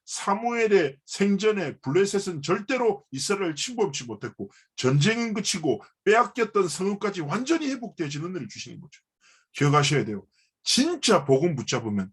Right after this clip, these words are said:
하나님이 모든 것을 회복하십니다. 정말 복음으로 기도하면 모든 문을 여십니다. 그리고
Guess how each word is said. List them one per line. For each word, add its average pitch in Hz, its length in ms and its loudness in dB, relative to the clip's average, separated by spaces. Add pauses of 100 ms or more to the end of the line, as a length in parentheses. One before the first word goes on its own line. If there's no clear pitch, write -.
하나님이 175 520 2 (240)
모든 240 480 6
것을 143 240 -2
회복하십니다. - 560 -12 (460)
정말 285 480 4
복음으로 202 440 4
기도하면 143 440 0 (200)
모든 254 640 4
문을 196 300 2
여십니다. - 340 -6 (680)
그리고 180 420 2